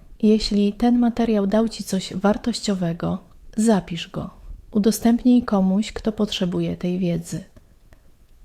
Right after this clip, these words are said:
I jeśli chcesz więcej treści z psychologii komunikacji, relacji, emocji i ludzkiego zachowania, zostaw subskrypcję.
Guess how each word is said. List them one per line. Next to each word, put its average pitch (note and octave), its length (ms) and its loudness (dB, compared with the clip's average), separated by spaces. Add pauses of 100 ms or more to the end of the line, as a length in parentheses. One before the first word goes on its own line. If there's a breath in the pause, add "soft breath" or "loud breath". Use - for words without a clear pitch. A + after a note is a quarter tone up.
(140)
I G3+ 100 4
jeśli G#3 320 2
chcesz A3 520 -2
więcej A#3 440 4
treści A3 420 -2
z - 120 -8
psychologii F#3+ 640 0
komunikacji, F3+ 960 -4
relacji, F#3 800 -2
emocji F3+ 840 -2
i F#3+ 80 4
ludzkiego G3 460 0
zachowania, F#3 640 0 (140)
zostaw G3 600 0
subskrypcję. - 880 -10